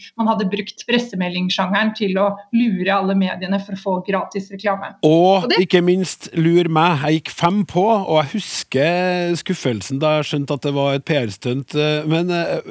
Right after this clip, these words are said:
Speaker 2: Johan, hvorfor har dere valgt å ta utgangspunkt i akkurat den hendelsen i et kapittel i boka?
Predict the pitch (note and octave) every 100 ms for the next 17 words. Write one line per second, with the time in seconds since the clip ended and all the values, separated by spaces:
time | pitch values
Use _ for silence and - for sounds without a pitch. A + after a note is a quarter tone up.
0 | D3 F3 F3+ F3 F#3 - D#3 F3 G3 C#3+
1 | D3 C3 D3+ D#3 D#3 D3+ F3 - G#2 -
2 | A#2+ A#2+ - D#3+ - A2+ A#2+ - C#3 D#3
3 | B2+ G2 - C3+ C#3 C3+ C#3 D3 D3+ D#3
4 | C#3 - C3 C3+ C#3+